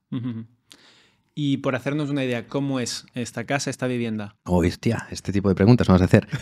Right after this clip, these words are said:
Speaker 1: <laughs>
Speaker 2: Es una, a ver, es una casa que yo compré hace un año y medio, no, y ahora s-, casi dos años, las
Speaker 1: Ujú.
Speaker 2: obras estas van, van lentas, tío.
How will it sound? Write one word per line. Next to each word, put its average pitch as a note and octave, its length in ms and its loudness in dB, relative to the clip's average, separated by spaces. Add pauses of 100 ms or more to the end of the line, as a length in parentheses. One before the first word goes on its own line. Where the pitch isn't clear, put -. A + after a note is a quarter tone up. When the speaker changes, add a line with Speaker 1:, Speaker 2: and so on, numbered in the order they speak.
(260)
Speaker 1:
<laughs> - 400 -6
Speaker 2:
Es C#3+ 560 4
una, C3 300 0
a A2+ 160 -2
ver, A2+ 220 6
es A#2+ 140 2
una C#3+ 140 4
casa - 180 2
que B2 100 4
yo A#2 120 6
compré A#2 680 2 (260)
hace G2 680 8
un G2 360 6
año G2 300 8
y F#2 80 8
medio, A2 320 6
no, D3 100 4
y G#2 80 4
ahora F#2+ 540 0
s-, - 300 -6
casi - 220 2
dos G2+ 200 4
años, G#2 340 2
las - 160 -6
Speaker 1:
Ujú. F#2 80 2
Speaker 2:
obras F#2 200 -2
estas F2+ 220 -4
van, E2 320 -2
van F2+ 160 0
lentas, E2+ 300 -4
tío. E2 180 -8